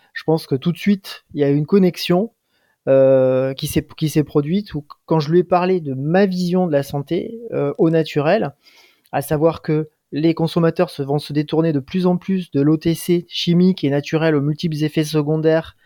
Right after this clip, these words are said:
à long terme, court terme et à long terme pour aller vers le naturel. Et puis, ces deuxièmes types de consommateurs qui vont se diriger de plus en plus vers des solutions de santé naturelles et bio,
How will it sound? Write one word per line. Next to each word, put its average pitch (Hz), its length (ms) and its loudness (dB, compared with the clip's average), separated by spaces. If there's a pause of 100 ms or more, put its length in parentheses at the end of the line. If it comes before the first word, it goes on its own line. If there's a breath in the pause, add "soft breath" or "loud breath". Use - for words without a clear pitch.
(400 soft breath)
à 156 100 2
long 165 180 2
terme, 156 300 -2
court 156 200 -10
terme 160 200 0
et 147 60 -2
à 143 40 -2
long 143 140 -2
terme 147 400 -2
pour 160 180 -4
aller 160 180 0
vers 143 180 -2
le 143 80 2
naturel. 170 500 -2 (380 loud breath)
Et 202 100 2
puis, 208 380 -6 (260)
ces - 220 -4
deuxièmes 165 300 2
types 165 160 -8
de 165 80 2
consommateurs 160 640 -2
qui - 120 -8
vont 139 120 -6
se 139 80 -12
diriger 151 360 -2
de 135 80 -4
plus 208 280 -4
en 196 100 2
plus 185 220 -4
vers 151 100 0
des 139 100 -4
solutions 147 380 -2
de 160 60 -2
santé 143 280 -4
naturelles 156 640 0
et 147 80 2
bio, 156 240 2